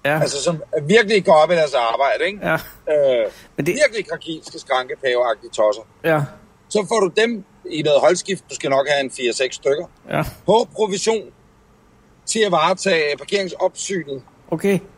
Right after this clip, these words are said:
Speaker 2: Og, øh, så kan det jo godt være, at du aldrig udskriver bøder, men til gengæld tjener du kassen på, at folk betaler for at parkere dig. Og så, hvad sker der? Det er ikke, når du er færdig.
Speaker 1: Nej, nej, alt er godt. Jeg kan bare høre, øh, dit blinklys, og jeg bliver lige lidt distraheret, fordi det lyder
Speaker 2: Hvilken
Speaker 1: s-
Speaker 2: bil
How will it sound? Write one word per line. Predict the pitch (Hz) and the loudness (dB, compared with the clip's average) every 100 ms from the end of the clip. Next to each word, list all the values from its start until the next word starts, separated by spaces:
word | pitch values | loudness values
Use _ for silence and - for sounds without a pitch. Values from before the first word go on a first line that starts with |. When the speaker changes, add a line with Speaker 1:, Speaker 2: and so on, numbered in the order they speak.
| _ | _
Speaker 2:
Og, | 160 156 151 147 | 4 6 6 4
øh, | 139 127 120 110 | 4 2 -4 -8
så | - | -4
kan | 233 233 | 0 0
det | 233 | 2
jo | 147 | 2
godt | 170 | 4
være, | 190 | 4
at | 170 147 | 2 0
du | |
aldrig | 127 175 | -2 -2
udskriver | 185 143 151 127 | -4 -6 -4 -4
bøder, | 98 123 151 180 | -2 0 0 0
men | 143 | -4
til | - | -10
gengæld | 156 190 196 | -8 -6 -6
tjener | 175 175 165 | -4 -6 -6
du | 127 - | -8 -4
kassen | 180 190 | -4 -6
på, | 165 | -16
at | 139 - - | -12 -8 -6
folk | 196 - | -6 -8
betaler | 160 - 170 160 | _ -4 -2 -4
for | |
at | - | -8
parkere | - - 208 587 | -10 -2 -2 -2
dig. | - _ _ _ _ _ _ _ - - | -6 _ _ _ _ _ _ _ -10 -2
Og | 151 | -2
så, | - - 220 208 - _ _ _ _ _ | -2 2 4 4 0 _ _ _ _ _
hvad | 143 | -4
sker | 131 160 156 | 0 2 4
der? | 175 180 - - | 2 -2 -14 -4
Det | - 139 | 0 2
er | 156 | 2
ikke, | 170 | 2
når | 202 | 4
du | 180 | 4
er | 175 | 4
færdig. | 175 190 190 _ _ - _ _ | 2 2 -6 _ _ -20 _ _
Speaker 1:
Nej, | 185 | -4
nej, | 233 294 247 | 0 0 0
alt | 196 226 | -2 -2
er | 233 | 0
godt. | 208 214 - _ _ _ _ - | 0 -2 -12 _ _ _ _ -4
Jeg | 175 | 0
kan | 190 | 2
bare | 190 | 4
høre, | 190 214 220 | 6 6 4
øh, | 175 165 | 0 -2
dit | 175 | -2
blinklys, | 165 185 220 240 180 | 0 0 0 -2 0
og | 170 | 0
jeg | |
bliver | 156 165 | 0 0
lige | 175 | 0
lidt | 190 180 180 | 0 -2 -2
distraheret, | 180 170 165 196 | -4 0 0 0
fordi | - 170 | -2 -2
det | 151 | 0
lyder | 147 202 202 | 0 0 0
Speaker 2:
Hvilken | 156 | 0
Speaker 1:
s- | 160 | 0
Speaker 2:
bil | 165 | 4